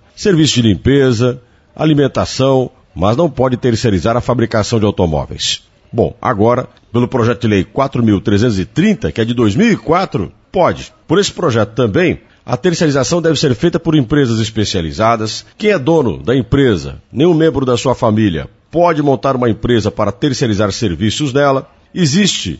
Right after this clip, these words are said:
por parte do contratante, a obrigação dos impostos e ele também é subsidiário nas questões trabalhistas. Se uma empresa que terceiriza o serviço tem um processo trabalhista e se esgota os bens da empresa que terceirizou,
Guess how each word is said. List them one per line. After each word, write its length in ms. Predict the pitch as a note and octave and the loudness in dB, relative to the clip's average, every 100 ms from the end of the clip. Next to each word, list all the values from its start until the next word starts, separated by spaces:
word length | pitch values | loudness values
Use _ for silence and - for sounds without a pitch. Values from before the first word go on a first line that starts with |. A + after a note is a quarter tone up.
| _ | _
por 140 | - A#2+ | -4 -4
parte 380 | B2 C3+ - B2 | 0 -2 -2 -6
do 80 | |
contratante, 880 | - B2 B2 C3 - E3 E3+ - - - | -2 -2 0 -2 -2 0 0 -4 -8 -2
a 60 | |
obrigação 640 | C#3+ D#3+ D#3+ C#3+ - G#2+ F2 | 0 2 0 -2 -2 -2 0
dos 180 | G#2+ | -2
impostos 760 | D#3 C#3 E3+ F#3 F3 - E3+ - | -2 -2 0 0 0 -6 -8 -4
e 100 | D3+ | 0
ele 140 | F#3 F#3+ | 0 0
também 260 | F3 E3+ | -2 0
é 60 | F3 | 0
subsidiário 720 | - G#3 F3 F#3 C3 E3+ F3+ | -2 -2 -2 0 0 2 2
nas 160 | F3 - | -2 0
questões 380 | E3+ - F3 | -2 0 -2
trabalhistas. 840 | F#3+ F3 D#3+ F3+ G#3 - - - - | 0 0 2 2 2 0 -8 -10 -16
Se 160 | - E3+ | -8 -2
uma 140 | F3 | 0
empresa 340 | D3 C#3 C#3 A#2+ | 2 2 2 0
que 140 | A#2 | -2
terceiriza 520 | A#2+ B2 A#2+ A#2 A2 | -2 -2 0 0 2
o 40 | G#2+ | 0
serviço 640 | A#2+ F#2+ F2 D#2 - - | 0 2 2 0 -4 -4
tem 100 | - | 0
um 60 | D#3 | 0
processo 480 | C3+ B2 - G2+ - | 0 -2 0 -2 -2
trabalhista 680 | G2 F#2 F#2+ F2 - - - _ - | -2 0 2 0 -2 -12 -16 _ -8
e 80 | G#2 | -4
se 100 | C#3+ | -2
esgota 420 | A#2 G2+ C#3+ C#3 | -2 0 0 0
os 200 | A#2 D#2+ | -2 -4
bens 400 | D2+ D#3+ F3+ A#2+ | -2 2 4 2
da 100 | F#2+ | 0
empresa 500 | E2+ - A#2 A2+ E2 | -2 0 2 2 0
que 140 | - F2+ | -4 -4
terceirizou, 800 | F#2 D#2+ F#2 E2+ E2 F3+ G2 | -4 -4 -4 -2 0 0 -2